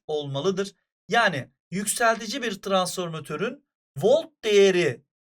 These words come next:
fazla olur ama akım değeri alçalmış olur. Alçaltıcı bir transformatörün de volt değeri alçalmış olur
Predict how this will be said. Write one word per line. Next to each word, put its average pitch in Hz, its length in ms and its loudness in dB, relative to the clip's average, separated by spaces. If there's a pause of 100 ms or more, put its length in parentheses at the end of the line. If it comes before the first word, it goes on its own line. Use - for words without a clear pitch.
fazla 160 340 0
olur 156 440 -4
ama 160 200 -2
akım 233 400 -4
değeri 196 480 -2
alçalmış 160 680 -2
olur. 139 300 -6 (500)
Alçaltıcı 233 760 0
bir 254 80 -4
transformatörün 196 920 -4
de 139 120 -6
volt 226 420 -2
değeri 196 320 2
alçalmış 202 640 0
olur 294 300 -8